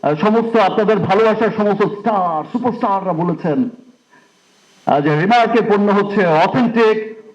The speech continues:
উন্নত পণ্য। আর এখন থেকে বাংলাদেশের, আমার বিশ্বাস, এখন থেকে শুধু স্টার, সুপারস্টাররাই নয়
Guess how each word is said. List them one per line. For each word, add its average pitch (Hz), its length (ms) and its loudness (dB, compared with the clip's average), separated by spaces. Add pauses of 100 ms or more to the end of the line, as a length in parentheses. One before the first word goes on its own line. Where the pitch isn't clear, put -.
(440)
উন্নত 262 360 2
পণ্য। 160 540 -2 (1160)
আর 123 140 0
এখন 240 420 0
থেকে 233 320 2
বাংলাদেশের, 180 920 -2 (260)
আমার 170 340 0
বিশ্বাস, 202 840 -2
এখন 208 440 0
থেকে 214 300 0
শুধু 165 380 -2
স্টার, 170 280 -2 (100)
সুপারস্টাররাই 156 680 -2
নয় 113 320 -4